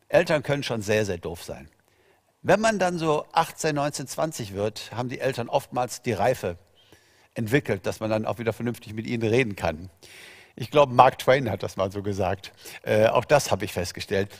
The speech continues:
Jesus weiß, wie frustrierend das sein kann, wie alleine man sich fühlt, wie unverständlich man sich manches Mal fühlt mit seinen Pickeln und mit all den Dingen, die im Leben vor sich gehen.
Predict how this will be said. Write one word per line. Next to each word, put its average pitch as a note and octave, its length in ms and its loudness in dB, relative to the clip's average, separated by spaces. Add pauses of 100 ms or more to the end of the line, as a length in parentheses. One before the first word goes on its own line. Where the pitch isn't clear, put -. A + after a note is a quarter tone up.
Jesus D3+ 560 4
weiß, C3 380 2
wie B2 80 -6
frustrierend A2+ 600 -8
das F2+ 140 -8
sein F#2+ 200 -8
kann, G2+ 180 -8
wie A#2+ 140 -4
alleine C#3+ 320 2
man G#2+ 160 -2
sich F#2+ 160 -8
fühlt, A2+ 180 -6
wie C3 60 -4
unverständlich B2+ 760 0
man A2+ 140 -4
sich A2 160 -8
manches A2 340 -8
Mal G2 120 -2
fühlt G#2+ 200 -8
mit G#2+ 160 -6
seinen G2+ 200 -2
Pickeln F3 500 -2 (260)
und C3+ 340 2 (200)
mit C#3 240 -2
all C#3 160 6
den C3+ 180 0
Dingen, B2+ 320 0 (160)
die B2+ 60 2
im A#2+ 100 2
Leben A#2 400 0 (240)
vor A#2+ 300 -2
sich G2 240 -8
gehen. F2 340 -8